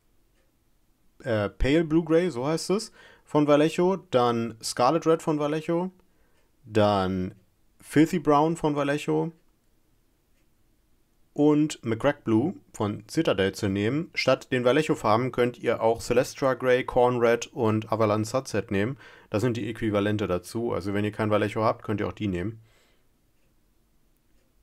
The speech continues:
Und ich werde jetzt die Buchstaben in einer beliebigen Reihenfolge, ähm,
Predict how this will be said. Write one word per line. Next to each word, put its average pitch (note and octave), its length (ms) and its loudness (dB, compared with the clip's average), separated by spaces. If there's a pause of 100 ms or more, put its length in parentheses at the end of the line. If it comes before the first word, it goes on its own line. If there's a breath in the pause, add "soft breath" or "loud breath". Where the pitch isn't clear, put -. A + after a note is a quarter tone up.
(360)
Und C3 340 2
ich A2 120 -8
werde B2 200 6
jetzt A2+ 340 2
die A2+ 60 -2
Buchstaben A2 520 2
in G#2+ 60 4
einer G2+ 80 2
beliebigen G2+ 380 -2
Reihenfolge, G#2 800 2
ähm, G2 500 0